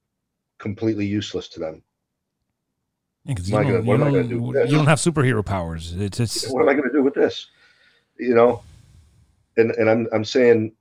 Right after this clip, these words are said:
Speaker 1: "Holy shit, what am I gonna do?" I, I mean, I know what to do all the time,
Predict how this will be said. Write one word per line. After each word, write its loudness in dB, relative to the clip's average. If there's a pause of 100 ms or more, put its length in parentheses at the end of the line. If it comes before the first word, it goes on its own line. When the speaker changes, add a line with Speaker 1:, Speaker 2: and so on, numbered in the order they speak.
(1040)
Speaker 1:
"Holy -4
shit, -2
what 0
am -2
I 0
gonna -2
do?" 2 (2250)
I, 0
I 2
mean, 4
I 6
know 8
what 4
to -14
do 6
all 6
the 0
time, -10